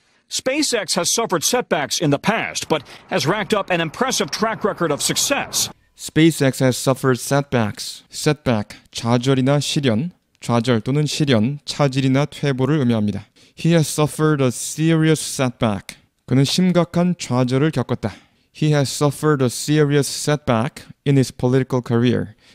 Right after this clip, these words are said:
Speaker 2: 정치 생애에 있어서 동사 구로도 쓰입니다. Setback, 지연시키다. 첫 번째는 지연시키다. 두 번째, 누구누구에게 비용이 들게 하다. The spending cuts. 그 지출 삭감은 The spending cuts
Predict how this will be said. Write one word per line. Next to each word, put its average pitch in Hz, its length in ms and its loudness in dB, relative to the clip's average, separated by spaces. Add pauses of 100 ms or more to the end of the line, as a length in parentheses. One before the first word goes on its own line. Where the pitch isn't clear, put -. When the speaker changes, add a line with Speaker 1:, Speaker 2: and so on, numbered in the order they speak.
(140)
Speaker 2:
정치 151 320 2
생애에 131 340 2
있어서 113 440 -2 (180)
동사 160 380 2
구로도 143 340 2
쓰입니다. 120 420 4
Setback, 120 800 -2
지연시키다. 131 840 0 (420)
첫 - 160 -4
번째는 139 340 2
지연시키다. 131 880 0
두 127 100 -6
번째, 143 380 2
누구누구에게 123 640 2 (180)
비용이 135 420 2
들게 123 280 0
하다. 107 240 -4 (340)
The 123 80 -2
spending 170 560 0
cuts. - 540 -4 (420)
그 131 120 2
지출 165 460 2
삭감은 147 800 0 (460)
The 123 80 -2
spending 156 520 0
cuts - 380 -2